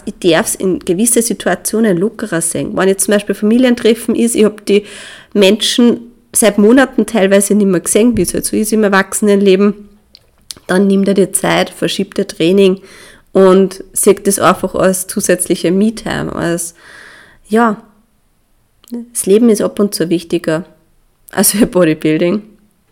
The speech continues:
to be honest. Und wenn's dann aber um Alkohol geht,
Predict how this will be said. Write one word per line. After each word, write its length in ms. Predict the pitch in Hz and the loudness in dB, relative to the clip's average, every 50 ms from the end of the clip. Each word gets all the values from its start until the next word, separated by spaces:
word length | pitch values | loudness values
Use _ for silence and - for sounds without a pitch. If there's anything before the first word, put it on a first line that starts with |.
| _ _ - | _ _ -12
to 180 | - - 208 | -8 -6 -4
be 180 | 180 - 170 160 | -2 0 0 0
honest. 480 | 160 165 180 185 185 - - - - _ - - - - - - - - - _ _ _ | 0 0 0 -2 -2 -4 -6 -12 -18 _ -20 -20 -20 -20 -20 -20 -20 -20 -20 _ _ _
Und 560 | - 190 185 185 180 180 185 190 180 - - - | 0 2 4 4 6 4 4 2 0 -4 -6 -2
wenn's 240 | - 196 208 214 214 | 0 2 2 2 2
dann 160 | - 220 220 | 2 2 4
aber 160 | 214 208 202 196 | 4 6 4 4
um 100 | 190 - - - | 2 0 -2 0
Alkohol 580 | - 294 415 415 - - 285 233 208 160 147 | 0 0 0 0 -2 -4 -4 -2 -2 -2 -4
geht, 360 | 143 - - 71 - - - | -4 -6 -8 -8 -8 -10 -14